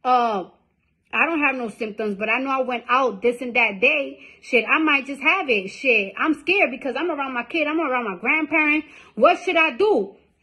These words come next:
And let me tell you something. The, the general public, people that work regular jobs, people that get regular paychecks, the middle class, the, you know, poor, whatever the crap,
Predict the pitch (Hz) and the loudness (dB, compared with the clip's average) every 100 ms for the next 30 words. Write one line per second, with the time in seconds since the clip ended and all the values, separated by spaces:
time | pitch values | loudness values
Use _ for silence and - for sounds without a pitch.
0 | _ _ _ - 294 359 453 - 427 415 | _ _ _ 0 2 4 2 2 4 4
1 | - 277 240 - 190 202 - - _ - | 2 0 -2 -2 -4 -6 -16 -20 _ -14
2 | 196 294 262 254 294 285 320 403 453 403 | 0 4 4 2 0 2 2 2 2 0
3 | - 349 359 359 359 - 349 392 415 392 | 4 4 4 0 -2 -2 2 2 0 -2
4 | 339 349 339 240 226 302 320 311 226 277 | 2 2 2 -2 -4 -2 -2 -2 0 2
5 | 277 285 285 302 302 285 254 277 247 - | 4 2 -2 -4 -2 -2 0 0 0 -2
6 | - _ _ _ 208 277 294 302 294 339 | -14 _ _ _ -4 -2 -2 -4 -4 0
7 | 277 269 294 269 254 - - _ 220 247 | 0 0 0 0 -4 -20 -20 _ -4 2
8 | 320 320 - 320 302 294 294 294 285 - | 2 0 -4 0 2 2 0 -4 -8 -18
9 | - - 175 247 247 214 190 - _ - | -20 -18 0 4 4 2 -4 -12 _ 0
10 | 311 302 285 277 269 269 _ _ _ _ | 2 4 2 0 -4 -14 _ _ _ _
11 | _ _ - - 320 302 302 285 269 294 | _ _ -20 -2 2 4 4 4 2 2
12 | 294 277 - 285 285 | 0 -2 2 2 2